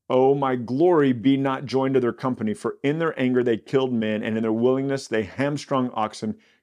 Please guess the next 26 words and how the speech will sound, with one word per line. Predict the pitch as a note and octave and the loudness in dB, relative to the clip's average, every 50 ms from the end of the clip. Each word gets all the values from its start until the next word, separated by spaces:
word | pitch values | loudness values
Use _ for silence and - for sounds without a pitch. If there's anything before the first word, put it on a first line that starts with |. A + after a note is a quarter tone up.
| _ _ | _ _
Cursed | - - F3+ F#3 F3+ - | 0 2 2 2 2 2
be | - E3+ | 0 2
their | D3+ D3+ C#3+ - | 2 2 0 0
anger, | C3+ C3+ C3 B2+ | 0 -2 -2 -2
for | - - B2 | 0 -2 -2
it | B2 | -2
is | A#2 - | -2 -4
fierce, | - - - A#2+ A2+ A2+ A2 - - _ - - - _ - | -6 -6 -2 0 2 0 0 -2 -10 _ -20 -20 -20 _ -4
and | A#2 A#2 | -2 -2
their | A#2+ A2+ | 0 0
wrath, | A2 A2 A#2+ B2+ C3 C#3 C3+ - | 0 0 0 0 0 -2 -4 -6
for | - C3 | -6 -4
it | B2 | -4
is | A#2+ G#2+ - | -4 -4 -6
cruel. | - - B2 A#2 A2+ A2 - - _ _ _ _ _ _ _ _ _ | -4 -2 0 2 2 0 -2 -6 _ _ _ _ _ _ _ _ _
I | - C3 | -2 0
will | C#3 C3 | 0 0
divide | C3 A#2+ A2 G2+ G2 A2 C3+ C#3 D#3 E3+ | 0 -2 -4 -4 -2 -2 0 0 0 0
them | D#3 E3 D3+ | -2 -2 0
in | D3 B2+ | 0 0
Jacob | G#2+ A#2 A2 - - A2 - - | 2 0 0 2 0 -4 -2 -2
and | B2 G#2 | -6 -6
scatter | - - - - - C#3 C#3+ D3+ D3+ C#3+ B2 | -6 -10 -14 -6 -2 -2 -2 0 0 0 0
them | A#2+ A#2+ A#2+ A2+ A2+ | 0 -2 -2 -2 -4
in | - A#2 A2 B2+ | -4 -4 -6 -4
Israel." | - A#2 A#2 G#2 G#2 G2+ F#2+ F#2 - | -2 -2 -2 0 0 -2 -2 -2 -8